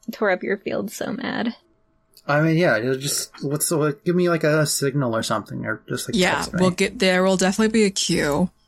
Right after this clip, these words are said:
Speaker 3: and then maybe, like, an hour or two in or something.
Speaker 2: Wha-, whatever, whatever works. Like,
Speaker 3: Get it, get it, everybody, you know, wasted or whatever. Get them on their truth serum shit,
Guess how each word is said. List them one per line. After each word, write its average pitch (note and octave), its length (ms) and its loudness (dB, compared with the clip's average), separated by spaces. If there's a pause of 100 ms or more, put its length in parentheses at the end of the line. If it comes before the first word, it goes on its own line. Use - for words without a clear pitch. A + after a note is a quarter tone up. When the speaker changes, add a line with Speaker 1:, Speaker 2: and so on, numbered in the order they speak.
Speaker 3:
and E3+ 120 4
then F3 180 4
maybe, F3+ 320 4
like, F#3 480 -2
an E3 160 4
hour F#3 420 0
or G#3+ 40 4
two F#3+ 320 0 (140)
in F#3+ 260 4
or C#4 140 2
something. F4 600 0 (540)
Speaker 2:
Wha-, A#3 320 4
whatever, B2+ 420 2
whatever D#3 380 0
works. - 520 -2
Like, C#3 100 -2
Speaker 3:
Get G#3 140 4
it, - 180 -4 (400)
get G3 120 2
it, - 140 -2
everybody, G#3+ 960 2
you F3+ 140 2
know, D#3 120 2
wasted D#3 600 2
or C#3+ 320 0
whatever. D3+ 340 0
Get D3 200 -2
them F3 420 2
on F3 180 0
their F3 140 4
truth F3 260 2
serum E3 360 0
shit, D3+ 380 2